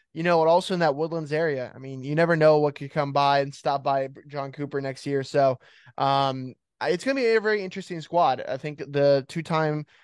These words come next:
uh, back-to-back state champs in S B C three A have a lot of talent coming back,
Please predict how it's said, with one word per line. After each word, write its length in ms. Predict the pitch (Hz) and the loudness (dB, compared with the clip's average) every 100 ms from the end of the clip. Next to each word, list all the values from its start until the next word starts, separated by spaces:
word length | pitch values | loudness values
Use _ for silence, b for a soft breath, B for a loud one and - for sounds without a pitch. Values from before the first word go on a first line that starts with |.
| b | b
uh, 180 | 135 127 | -2 -2
back-to-back 460 | 139 143 143 147 143 | 0 -2 0 -2 -2
state 200 | 147 143 | -6 -6
champs 400 | - 147 135 - | -4 -4 -4 -8
in 220 | 151 143 | -6 -2
S 140 | 135 - | -2 -4
B 100 | 139 | -10
C 220 | - 127 - | -10 -16 -8
three 220 | 143 156 | 0 2
A 120 | 147 | 2
have 160 | 135 131 | -2 -4
a 40 | |
lot 180 | 135 135 | -4 -4
of 80 | 123 | -4
talent 380 | 160 190 180 | -4 -4 -4
coming 220 | 147 143 135 | -4 -4 0
back, 300 | 135 135 | 0 -2